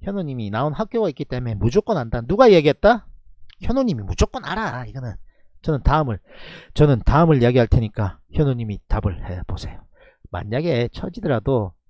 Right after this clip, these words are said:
짧게 끊고 놓을 가능성은 없습니다. 이제 길게 끌고 안 가요. 가능한 한 손실을 길게 안 끌고, 안 끌고 간다고 제 스타일대로 가겠습니다. 손실은 짧게, 수익은 길게 끌고 가랍니다. 그 대신에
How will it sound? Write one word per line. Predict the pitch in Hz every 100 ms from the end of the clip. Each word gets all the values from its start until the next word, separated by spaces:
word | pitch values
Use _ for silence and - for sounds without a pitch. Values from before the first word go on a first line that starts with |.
| - - - - _ _ _ -
짧게 | - 185 143
끊고 | - 226 -
놓을 | 143
가능성은 | 123 113 131 98
없습니다. | - 131 107
이제 | 113 165
길게 | 127 - 117 110 180 151 143
끌고 | - 143 175
안 | 107
가요. | 98 143 120 90 - _ -
가능한 | - 143 147 139
한 | 104 - _ -
손실을 | - 131 131 208 214
길게 | - 127 156
안 | 90
끌고, | 120 135 -
안 | 95 104
끌고 | 202 170
간다고 | 107 107 95
제 | - 175
스타일대로 | - - 185 131 95
가겠습니다. | 92 87 - 95 - - -
손실은 | - 139 190 190
짧게, | 175 165 104 - -
수익은 | - 214 180 120
길게 | 107 104 110 -
끌고 | 131 117
가랍니다. | 95 101 - - _ _ -
그 | 190
대신에 | 180 151 175 160